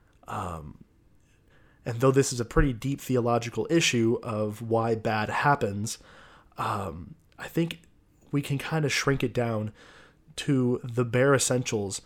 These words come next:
of bad happens and we grow from that bad. We develop from the bad. And that's not necessarily saying that God lets bad happen to let us grow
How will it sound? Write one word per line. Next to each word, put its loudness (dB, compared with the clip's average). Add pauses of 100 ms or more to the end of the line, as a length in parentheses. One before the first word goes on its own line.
(380)
of -2 (1600)
bad -2
happens 0 (840)
and -4
we 2
grow 12
from 4
that -6
bad. -8 (1500)
We 0 (420)
develop 6 (120)
from 0
the 0
bad. -2 (840)
And 0
that's 2
not 4
necessarily 2
saying 2
that -4
God 0
lets -2
bad -4
happen -2
to -4
let 0
us -2
grow -8